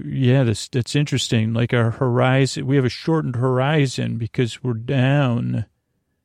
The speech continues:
We've never been in a place where the, all the horizon around us was higher than us. It's cool. Yes, Daw, it's quite beautiful.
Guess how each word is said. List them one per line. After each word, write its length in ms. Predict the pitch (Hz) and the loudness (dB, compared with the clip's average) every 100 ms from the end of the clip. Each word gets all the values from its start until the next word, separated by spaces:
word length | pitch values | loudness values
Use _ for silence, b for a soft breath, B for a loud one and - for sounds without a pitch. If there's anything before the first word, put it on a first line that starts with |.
| _ | _
We've 100 | 120 | 0
never 180 | 147 160 | 2 2
been 240 | 127 147 | 2 4
in 100 | 151 | 4
a 60 | 123 | 2
place 460 | - 143 135 - | 2 4 2 0
where 160 | 127 120 | 2 2
the, 180 | 123 - | 2 -2
all 320 | 135 135 131 | 0 2 2
the 80 | 131 | 4
horizon 480 | 131 127 131 - 123 | 4 4 4 2 0
around 400 | 117 123 131 123 | 2 2 2 2
us 220 | 107 - | 0 -2
was 180 | 123 113 | -4 -2
higher 480 | 107 127 139 135 | -2 0 2 2
than 200 | 110 120 | 0 -2
us. 260 | 120 117 - | -2 -4 -4
It's 180 | 135 - | -6 -8
cool. 580 | - 135 160 117 120 113 _ _ _ _ _ _ _ _ _ _ _ _ | -4 0 2 0 -2 -8 _ _ _ _ _ _ _ _ _ _ _ _
Yes, 260 | 135 123 - | 0 0 0
Daw, 200 | 120 110 | -2 -2
it's 160 | 117 - | -4 -6
quite 280 | - 135 - | -2 0 2
beautiful. 920 | 123 127 120 - 135 117 123 123 | 2 4 2 -2 -4 -2 -2 -2